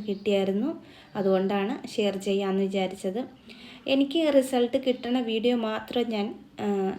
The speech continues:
അപ്ലോഡ് ചെയ്യാറുള്ളൂ. അപ്പം അതിലൊന്നാണ് ഈ വീഡിയോ. ഇഷ്ടപ്പെട്ടെങ്കിൽ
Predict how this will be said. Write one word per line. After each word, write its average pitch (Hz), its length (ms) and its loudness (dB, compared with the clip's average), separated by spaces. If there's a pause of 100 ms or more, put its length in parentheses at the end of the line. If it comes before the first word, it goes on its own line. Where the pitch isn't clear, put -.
അപ്ലോഡ് 202 400 0
ചെയ്യാറുള്ളൂ. 196 760 2 (720)
അപ്പം 285 180 -4 (120)
അതിലൊന്നാണ് 233 1000 0
ഈ 226 120 -2
വീഡിയോ. 202 460 0 (220)
ഇഷ്ടപ്പെട്ടെങ്കിൽ 233 800 -2